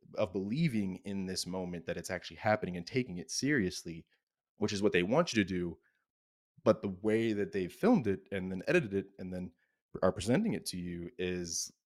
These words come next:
it's, it's worse than what it was before in the beginning half of the movie. Now it's just, like, insulting and dumb.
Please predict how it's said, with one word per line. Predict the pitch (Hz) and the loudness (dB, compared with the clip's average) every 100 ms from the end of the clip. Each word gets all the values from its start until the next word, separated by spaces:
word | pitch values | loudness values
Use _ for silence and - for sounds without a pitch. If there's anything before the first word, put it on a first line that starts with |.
| _ - | _ -14
it's, | 107 | -10
it's | 113 - | -10 -2
worse | 113 156 160 | 4 4 4
than | 147 | 0
what | |
it | 113 | 0
was | 110 110 | 2 2
before | - 90 - 131 127 104 | 2 -12 -8 2 4 4
in | 95 | 2
the | |
beginning | 90 101 165 120 | -4 -2 0 0
half | 101 | -2
of | - | -4
the | 95 | -6
movie. | 92 90 87 | -6 -6 -8
Now | 90 101 131 | -4 -2 0
it's | 127 | -2
just, | - 95 - - | -6 -8 -8 -10
like, | 87 - | -12 -12
insulting | 98 - 98 98 90 | -6 0 0 0 -6
and | 85 82 | -10 -8
dumb. | 101 104 | -4 -4